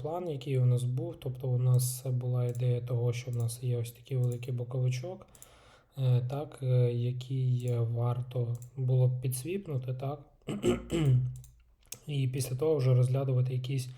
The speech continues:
е, лонги. Ну, в принципі, цей свіп відбувся, е, тому, в принципі, я б на тесті, е, спробував би пошукати якісь далі продовження. Е,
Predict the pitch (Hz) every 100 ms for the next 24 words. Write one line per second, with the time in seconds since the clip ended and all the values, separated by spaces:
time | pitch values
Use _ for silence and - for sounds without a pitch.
0 | - - - - - - 139 127 127 127
1 | 139 139 123 120 117 117 127 147 185 190
2 | 143 147 - - - 131 - 139 127 143
3 | 131 143 202 202 - 139 - - - -
4 | - - 143 139 127 127 139 143 127 151
5 | 151 127 135 127 131 127 127 127 127 127
6 | 123 123 139 147 - - 131 - - -
7 | - 131 127 127 - 143 139 131 127 123
8 | 120 131 127 127 135 139 139 127 127 -
9 | - 131 127 135 123 131 131 - 123 117
10 | 113 110 110 107 - _ _ - - -
11 | - - - - - - _ _ 147 135
12 | 131 127 127 127 127